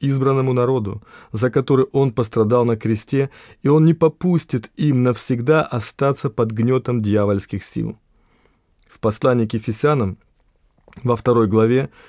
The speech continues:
мы читаем наставление апостола Павла: «Укрепляйтесь Господом и могуществом силы Его. Облекитесь во всеоружие Божие, чтобы вам можно было стать против козней дьявольских. Всякою молитвою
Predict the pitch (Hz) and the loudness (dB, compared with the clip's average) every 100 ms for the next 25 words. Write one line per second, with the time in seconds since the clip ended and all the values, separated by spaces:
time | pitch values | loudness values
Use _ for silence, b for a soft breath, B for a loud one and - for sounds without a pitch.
0 | b b 110 - 110 120 113 110 - 117 | b b -2 -2 0 2 2 0 -2 -2
1 | 104 113 107 104 104 101 117 110 101 - | 0 0 2 2 0 -2 -6 -6 -6 -2
2 | 98 - 101 95 107 113 b b b b | -2 0 -2 -2 -6 -10 b b b b
3 | - 151 - 175 180 175 135 120 110 110 | -4 -2 0 0 4 4 4 2 -2 2
4 | 151 156 - 151 147 - 135 127 110 117 | 2 2 0 2 2 0 0 2 2 2
5 | 131 - 131 - 127 120 - 113 107 110 | 0 0 -6 -4 -4 -4 -4 -2 0 0
6 | 110 101 110 98 95 107 _ b b b | -2 -6 -4 -2 -4 -8 _ b b b
7 | b b 123 127 165 160 196 190 - 156 | b b -2 2 2 2 0 0 2 2
8 | 151 - 156 170 156 156 139 113 160 165 | 2 4 4 6 4 4 2 4 4 4
9 | 156 156 151 B B - 151 143 143 156 | 2 0 0 B B -4 0 4 6 6
10 | 139 151 151 156 143 143 131 - 160 156 | 6 4 4 2 4 4 2 2 2 0
11 | - - 135 160 160 147 - 135 135 131 | -2 0 2 2 2 -4 -2 0 2 2
12 | 135 113 117 135 113 95 - - - - | -2 0 0 2 2 0 -4 -12 -12 -14
13 | _ _ _ _ _ - - - 165 170 | _ _ _ _ _ -10 -6 0 0 2
14 | 175 170 165 160 156 107 104 92 110 | 2 4 4 4 2 0 -6 -6 -8